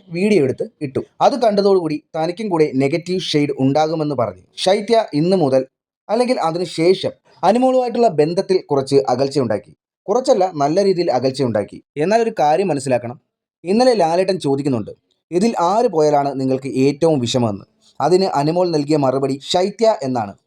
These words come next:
അത്രയ്ക്കും ഒരു സുഹൃത്ത് ബന്ധം അനിമോളുടെ ഉള്ളിൽ വളരുന്നുണ്ടായിരുന്നു. എന്നാൽ ശൈത്യ അങ്ങനെയായിരുന്നു? അല്ല. ഇന്നത്തെ ലൈവ് കാണുമ്പോൾ അനിമോളുടെ പുറത്തെ സപ്പോർട്ട് കണ്ട് ശൈത്യ അവളുമായി കൂട്ടുകൂടിയ കണക്ക് തോന്നുന്നു. അല്ലെങ്കിൽ ഈ ഒരു ചെറിയ കാര്യത്തിന് മറുകണ്ഠം ചാടേണ്ടതുണ്ടോ?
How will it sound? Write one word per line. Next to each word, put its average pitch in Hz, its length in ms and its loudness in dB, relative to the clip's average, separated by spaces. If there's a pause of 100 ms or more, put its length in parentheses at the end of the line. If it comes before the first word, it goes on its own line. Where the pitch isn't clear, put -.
(160)
അത്രയ്ക്കും 220 640 -2
ഒരു 151 200 2
സുഹൃത്ത് 170 360 0
ബന്ധം 131 260 0 (340)
അനിമോളുടെ 208 420 2
ഉള്ളിൽ 143 320 2
വളരുന്നുണ്ടായിരുന്നു. 123 680 -2 (460)
എന്നാൽ 226 280 0
ശൈത്യ 196 580 0
അങ്ങനെയായിരുന്നു? 127 600 -2 (200)
അല്ല. 170 240 0 (420)
ഇന്നത്തെ 233 380 2
ലൈവ് 160 320 0
കാണുമ്പോൾ 131 420 -2 (260)
അനിമോളുടെ 233 460 2
പുറത്തെ 170 400 0
സപ്പോർട്ട് 147 400 0
കണ്ട് 120 340 -4
ശൈത്യ 208 560 0
അവളുമായി 151 360 0
കൂട്ടുകൂടിയ 160 580 2
കണക്ക് 135 380 -2
തോന്നുന്നു. 120 380 -2 (320)
അല്ലെങ്കിൽ 240 320 2
ഈ 208 140 4
ഒരു 226 100 4
ചെറിയ 208 320 2
കാര്യത്തിന് 160 440 0
മറുകണ്ഠം 170 540 0
ചാടേണ്ടതുണ്ടോ? 147 600 -2